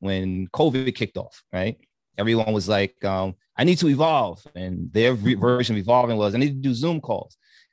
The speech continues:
Speaker 1: Dude, you should have been doing Zoom calls. You didn't evolve. You became relevant, right? That's, that's the issue. And like I said, our, our industry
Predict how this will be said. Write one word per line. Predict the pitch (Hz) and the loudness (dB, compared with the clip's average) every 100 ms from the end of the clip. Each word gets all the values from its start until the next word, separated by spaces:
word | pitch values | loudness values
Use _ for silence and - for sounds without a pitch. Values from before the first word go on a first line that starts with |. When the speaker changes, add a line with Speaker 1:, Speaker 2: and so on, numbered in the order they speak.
| - | 2
Speaker 1:
Dude, | 170 | 2
you | 170 | 4
should | - | 2
have | 165 - | 0 2
been | 175 170 | 2 2
doing | 147 131 120 | 2 2 0
Zoom | 110 101 | -2 0
calls. | 110 92 98 | 0 0 2
You | |
didn't | 185 147 | 2 2
evolve. | 90 92 92 104 120 139 | -2 -8 -2 0 0 -2
You | |
became | 147 156 143 | -8 -4 -2
relevant, | 131 165 156 104 - _ - | 0 0 0 -2 -8 _ -2
right? | 110 123 - | 0 0 2
That's, | 135 - - | 0 0 -6
that's | 131 135 - _ | -4 -4 -6 _
the | 120 113 _ | -10 -10 _
issue. | 156 175 - 127 | -2 -2 -2 -2
And | 101 | -2
like | 104 107 | -2 -2
I | |
said, | - 110 | -6 -6
our, | 98 - | -4 -4
our | - 92 | -2 2
industry | 117 180 - - 98 98 | 2 2 -2 -6 -8 -8